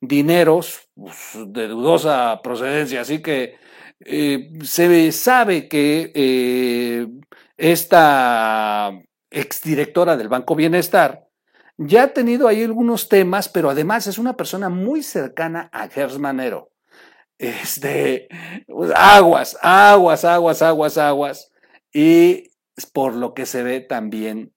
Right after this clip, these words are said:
eh, trae broncas. ¿Por qué? Bueno, porque multaron al Banco Bienestar porque no tuvo protocolos de lavado de dinero.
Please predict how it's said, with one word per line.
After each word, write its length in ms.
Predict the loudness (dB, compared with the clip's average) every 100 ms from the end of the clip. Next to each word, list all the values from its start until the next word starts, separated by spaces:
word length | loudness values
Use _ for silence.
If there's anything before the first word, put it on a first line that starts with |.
| _
eh, 340 | -16 -14 -14 -12
trae 220 | -8 -8
broncas. 480 | -10 -14 -16 -20 -20 _ _ _
¿Por 220 | 2 2
qué? 420 | 6 6 4 -6 _ _ _ _ _ _ _
Bueno, 720 | 2 4 6 4 2 -6 _ _ _ _ _ _
porque 260 | 2 4 2
multaron 600 | 2 2 2 2 2 0
al 120 | -2
Banco 340 | -2 -2 0
Bienestar 960 | 0 0 0 0 -2 -4 -2 -2 -8 -16 _ _ _ _ _ _ _ _ _ _ _ _ _ _ _ _ _ _ _
porque 800 | -4 -4 -4 -10 -6 -2 0 -2 -6
no 420 | -6 -4 -4 -6
tuvo 340 | -8 -4 -2
protocolos 840 | -2 -4 -8 -6 -6 -6 -8 -12 _
de 200 | -6 -4
lavado 380 | -2 -4 -4 -4
de 100 | -4
dinero. 480 | -6 -10 -12 -14